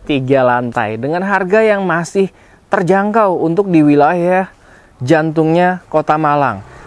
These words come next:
Seperti yang Brother Sefilah lihat saat ini, ya, ini saya sedang berada di lantai satunya sebenarnya, karena ada lower ground. Nah, itu bisa mengakses langsung ke area living room. Nah, karena memang ini adalah konsepnya Soho, Smart Office, Home Office,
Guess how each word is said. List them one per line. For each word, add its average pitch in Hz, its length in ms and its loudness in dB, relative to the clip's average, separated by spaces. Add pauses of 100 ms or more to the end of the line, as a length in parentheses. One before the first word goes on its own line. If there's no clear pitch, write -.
Seperti 165 320 -2
yang 185 80 2
Brother 175 240 2
Sefilah 180 480 0
lihat 190 240 2
saat 185 240 0
ini, 196 320 -2
ya, 165 160 2
ini 180 160 -4
saya 190 240 2
sedang 156 320 0
berada 147 240 2
di 185 240 0
lantai 165 400 0
satunya 220 560 -2
sebenarnya, 143 480 -2
karena 180 240 -2
ada 156 160 2
lower 147 320 2
ground. 143 400 0 (480)
Nah, 123 240 -4
itu 214 160 0
bisa 175 240 0
mengakses 156 480 -4
langsung 147 320 -4
ke 190 80 -4
area 151 480 -2
living 180 400 0
room. 156 320 0 (480)
Nah, 120 320 -4
karena 233 240 -2
memang 233 240 0
ini 202 160 0
adalah 165 240 2
konsepnya 165 640 0
Soho, 220 640 0 (240)
Smart 202 400 -2
Office, 190 320 0 (140)
Home 180 180 0
Office, 165 560 -2